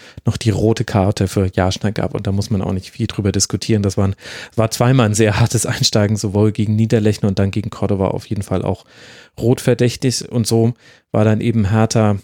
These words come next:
nicht nur in Unterzahl, sondern eben auch mit einem unerfahrenen Torhüter. Das, vielleicht war deswegen auch die kurze Ecke bei diesem Freistoß-Trick von Max und Niederlechner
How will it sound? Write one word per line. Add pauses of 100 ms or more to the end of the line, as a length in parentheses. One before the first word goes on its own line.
(100)
nicht
nur
in
Unterzahl,
sondern
eben
auch
mit
einem
unerfahrenen
Torhüter.
Das, (640)
vielleicht
war
deswegen
auch
die
kurze
Ecke (540)
bei
diesem
Freistoß-Trick
von
Max
und
Niederlechner